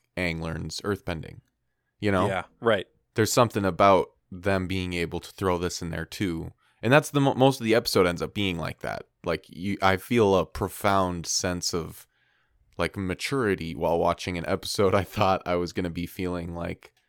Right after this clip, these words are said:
Speaker 1: "Yay, kid episode,"
Speaker 2: <laughs>
Speaker 1: like, a nice
Speaker 2: Right.
Speaker 1: break,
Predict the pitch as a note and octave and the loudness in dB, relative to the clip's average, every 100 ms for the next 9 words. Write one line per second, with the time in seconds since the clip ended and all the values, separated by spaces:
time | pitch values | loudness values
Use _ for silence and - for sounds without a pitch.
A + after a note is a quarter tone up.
0 | _ _ _ _ - C3 C3 A2 F#2 - | _ _ _ _ -2 2 4 4 0 -2
1 | C#3 G#2 - F2 F2 E2 - F2+ - - | -2 -2 -2 -2 0 -2 -2 -2 0 2
2 | A2 A2 A#2 E2 | 2 2 0 0